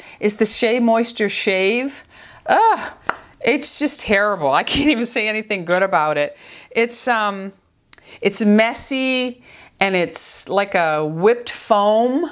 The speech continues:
So because it's a whipped foam, I have to remember, when my eyes look away from the camera,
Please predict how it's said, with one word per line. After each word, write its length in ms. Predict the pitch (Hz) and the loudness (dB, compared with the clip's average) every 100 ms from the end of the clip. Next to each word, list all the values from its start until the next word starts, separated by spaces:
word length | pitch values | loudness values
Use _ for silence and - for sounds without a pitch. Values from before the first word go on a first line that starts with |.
| - - - - - | -10 -20 -18 -12 -4
So 580 | - 240 220 214 202 202 | 0 2 4 2 0 0
because 320 | 226 254 240 | -2 0 2
it's 160 | 240 247 | 2 0
a 60 | |
whipped 320 | 202 233 233 - | 2 0 -2 -2
foam, 240 | 233 214 | 0 2
I 80 | 190 | 2
have 220 | 262 349 | 2 0
to 100 | 320 | 0
remember, 640 | 285 247 196 185 180 185 - _ - - - - - | 0 2 0 2 0 -2 -8 _ -20 -20 -20 -20 -8
when 200 | - 226 | 0 2
my 240 | 233 254 285 | 4 2 0
eyes 600 | 262 254 220 208 - 180 _ | 0 0 0 -2 -4 -10 _
look 200 | 202 208 | -2 2
away 280 | 233 202 190 | 2 2 0
from 180 | 185 202 | -2 -6
the 80 | 185 | -4
camera, 580 | 226 190 165 151 147 | 0 0 0 -2 -2